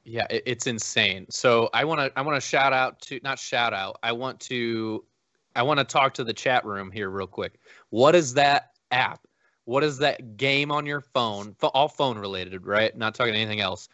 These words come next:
What's that one thing that takes up most of your time on your phone every single day? And I wanna challenge you to delete it.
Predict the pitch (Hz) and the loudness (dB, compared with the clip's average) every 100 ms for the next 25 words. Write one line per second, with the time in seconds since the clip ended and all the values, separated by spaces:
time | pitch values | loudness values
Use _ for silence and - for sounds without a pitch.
0 | _ - 117 131 143 127 113 117 131 135 | _ 0 2 4 4 2 2 2 2 2
1 | 135 123 110 101 117 110 120 104 110 107 | -2 -4 -4 -6 -6 -4 -6 -6 -6 0
2 | 113 117 127 120 110 127 110 107 104 101 | 0 0 -2 -4 -2 0 0 0 -4 -6
3 | - 104 101 98 92 _ - 120 131 117 | -4 -4 -4 -6 -12 _ 0 2 2 -2
4 | 131 120 110 107 101 - 107 104 107 95 | -2 -2 2 4 4 2 0 0 0 -2
5 | - 131 131 135 123 131 127 123 - 117 | 2 4 4 2 -2 -2 -2 -4 -8 -6
6 | 104 107 95 - | -2 0 -2 -6